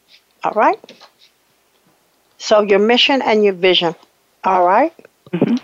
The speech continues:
Speaker 2: Then step two is what I call digging for buried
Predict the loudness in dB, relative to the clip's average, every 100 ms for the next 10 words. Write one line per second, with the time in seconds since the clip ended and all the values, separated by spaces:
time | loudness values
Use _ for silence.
0 | _ _ _ -20 -20 -2 2 2 0 -4
1 | -4 -4 -6 0 4 6 6 4 2 0
2 | 0 0 0 0 0 -2 -2 0 0 2
3 | 0 2 2 2 0 -2 0 2 4 2
4 | 0 -6 -20 -20 -20 _ _ _ -2 0
5 | 2 4 2 0